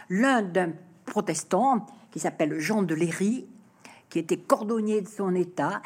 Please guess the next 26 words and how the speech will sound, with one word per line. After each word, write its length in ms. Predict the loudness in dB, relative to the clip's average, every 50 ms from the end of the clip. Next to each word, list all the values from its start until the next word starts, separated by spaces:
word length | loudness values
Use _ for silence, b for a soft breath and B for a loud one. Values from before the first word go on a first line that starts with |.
| B B B
et 80 | -10 -4
qui 120 | -2 0
va 120 | 0 0
devenir 340 | -2 -2 -2 -2 -2 -2 -4
pasteur. 640 | -4 -2 -2 -2 -2 -4 -6 -4 -2 -2 -2 -2 -4 -12 B B B B B B
Et 120 | 4 4 4
l'autre 340 | 6 4 2 0 0 0
est 200 | 0 0 0 0
un 160 | -2 -4 -4 -4
catholique 760 | -2 0 0 0 0 -2 -4 -4 -2 -4 -4 -4 0 2 2 2 B B B B B -8
qui 80 | -8 -4
s'appelle 440 | -4 -4 -4 2 2 2 2 2 -2 -4 -2
André 340 | -2 -2 0 0 -2 -2 0
T 180 | 0 0 0 0
V. 260 | 0 -2 -2 -2 -2 B B B -4
Violaine 400 | -2 0 2 2 2 2 0 -2 -2
a 100 | -4 -8
prononcé 500 | -10 -8 -8 -6 -6 -6 -6 -4 -4 -4
son 160 | -4 -2 -4 -2
nom 220 | 0 0 0 -2
tout 120 | -4 -6 -6 -4
à 60 | -2
l'heure 200 | -2 -2 -2 -2
comme 200 | -4 -4 -4 -4
un 120 | -6 -8 -4 -4
cosmographe. 760 | -2 -2 -2 -2 -2 -2 -2 0 0 0 0 0 -4 -12